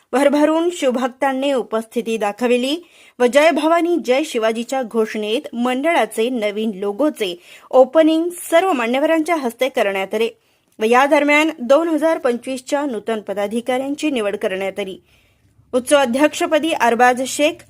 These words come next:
उपाध्यक्षपदी आदर्श माने, कार्याध्यक्ष म्हणून रोहित लोंढे, खजिनदार म्हणून सौरभ मोरे, सचिवपदी निरंजन भगत, मिरवणूक प्रमुख म्हणून रोहित नगरे, सौरभ कदम, हर्षवर्धन गायकवाड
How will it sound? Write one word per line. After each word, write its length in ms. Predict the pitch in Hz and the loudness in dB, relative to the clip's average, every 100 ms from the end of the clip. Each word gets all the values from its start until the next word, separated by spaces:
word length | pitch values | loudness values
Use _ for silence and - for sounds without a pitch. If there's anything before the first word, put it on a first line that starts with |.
| _ - | _ -6
उपाध्यक्षपदी 880 | 269 302 285 330 330 370 311 294 311 | 2 2 4 0 0 0 2 2 -2
आदर्श 540 | - 214 226 277 302 | -2 0 0 0 0
माने, 300 | 285 277 294 349 - _ _ | 0 2 0 -2 -12 _ _
कार्याध्यक्ष 560 | 262 285 320 349 381 381 | 2 4 2 -2 -4 0
म्हणून 380 | 311 285 311 302 | 2 4 4 2
रोहित 320 | 214 233 302 | 0 -2 -4
लोंढे, 580 | 254 226 233 247 262 196 - - _ - | 0 2 2 0 -2 -4 -12 -20 _ 0
खजिनदार 480 | 269 302 302 339 349 | 2 4 4 4 4
म्हणून 340 | 294 285 311 | 2 2 0
सौरभ 500 | 311 247 226 220 220 | 0 0 2 2 0
मोरे, 380 | 208 214 233 302 - _ _ | -2 2 4 2 -4 _ _
सचिवपदी 920 | - - 185 - 370 359 277 277 294 - | 0 2 2 0 0 2 0 0 -4 -2
निरंजन 460 | 247 269 311 349 320 | 0 2 2 2 0
भगत, 480 | 262 277 294 - | 0 0 -2 -4
मिरवणूक 380 | 226 214 220 208 | -4 0 0 -2
प्रमुख 280 | - 208 214 240 | -4 -4 -4 -2
म्हणून 300 | 247 262 302 311 | 0 2 0 -2
रोहित 380 | 202 220 220 214 | -4 -2 -4 -4
नगरे, 400 | 208 202 247 294 - - _ - | -4 2 2 2 -8 -20 _ 0
सौरभ 340 | 302 294 330 349 269 | 4 4 4 2 0
कदम, 360 | 233 226 269 294 _ | 2 2 0 -4 _
हर्षवर्धन 800 | - 262 254 359 302 254 285 311 | 2 2 2 0 0 0 0 0
गायकवाड 440 | 233 226 226 202 | 0 0 0 0